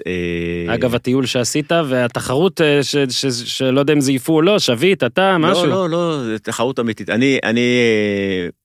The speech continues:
Speaker 1: בשנה ששיחקתי בביתר תל אביב, אה, הייתי אמור, אה, לעבור להפ-, להפועל חיפה, בתקופה של רובי שפירא ז"ל,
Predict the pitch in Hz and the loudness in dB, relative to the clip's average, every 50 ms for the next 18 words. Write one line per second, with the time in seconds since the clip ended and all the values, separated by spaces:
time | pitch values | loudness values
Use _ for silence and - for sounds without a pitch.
0 | _ _ _ _ _ _ - - 90 87 90 - - 98 104 - - 104 - - | _ _ _ _ _ _ -20 -16 -10 -8 -6 -4 -4 -4 -4 -4 -6 -6 -8 -8
1 | 110 - - 98 87 80 90 - 98 92 - - 87 85 85 85 107 120 127 123 | -6 -4 -4 -4 -4 -4 -4 -4 -4 -4 -4 -4 -6 -6 -4 -4 -2 -2 -2 -4
2 | 123 - - - 90 87 85 85 85 85 - - - 90 95 95 - 104 92 92 | -6 -12 -12 -10 -8 -8 -6 -6 -6 -8 -8 -8 -6 -6 -4 -4 -4 -4 -2 -2
3 | 98 98 95 87 87 92 90 85 85 85 82 82 82 82 82 82 - 87 87 85 | -2 -2 -2 -2 -2 -2 -2 -2 -4 -4 -4 -4 -6 -6 -8 -8 -8 -8 -6 -4
4 | 90 104 104 98 87 - - 98 92 - - 90 87 82 - 95 85 - - 107 | -2 -2 0 -2 -2 -4 -4 -6 -6 -6 -6 -10 -8 -6 -6 -6 -6 -4 -4 -6
5 | 107 - 143 147 139 123 _ _ - - - - - 87 - 92 85 - 90 82 | -4 -4 -6 -8 -8 -10 _ _ -16 -16 -16 -14 -14 -14 -12 -10 -8 -8 -8 -6
6 | 80 80 80 92 82 - 82 - 82 - - 101 104 110 104 139 151 151 | -6 -6 -4 -4 -4 -6 -6 -8 -8 -6 -4 -2 -2 0 0 -2 -2 -4